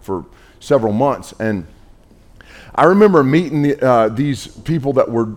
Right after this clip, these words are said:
that were doing, they were doing a ministry where, and they were Ugandan, and they were doing a ministry where they were trying to rescue these ladies. These girls would,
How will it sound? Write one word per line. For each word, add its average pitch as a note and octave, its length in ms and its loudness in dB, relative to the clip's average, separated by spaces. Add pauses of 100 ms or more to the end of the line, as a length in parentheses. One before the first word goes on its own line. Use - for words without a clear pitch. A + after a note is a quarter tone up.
that A#2+ 240 2
were A#2 140 -2
doing, B2+ 420 0
they B2 80 0
were A#2 140 -2
doing C#3 180 -2
a G#2 60 -2
ministry C3 640 0
where, A2 560 0 (320)
and C3 120 0
they D#3 80 6
were C#3+ 160 2
Ugandan, A2+ 760 -2 (240)
and A#2 100 -4
they D3+ 100 6
were D#3+ 120 2
doing C#3+ 180 2
a A#2+ 40 0
ministry C#3+ 440 0
where A#2+ 460 2 (160)
they - 80 4
were E3 100 2
trying D#3 280 -2
to B2+ 40 0
rescue E3 420 2
these C3 240 -2
ladies. C#3+ 460 2
These B2 280 -8
girls F3+ 440 -2
would, A#2+ 300 -4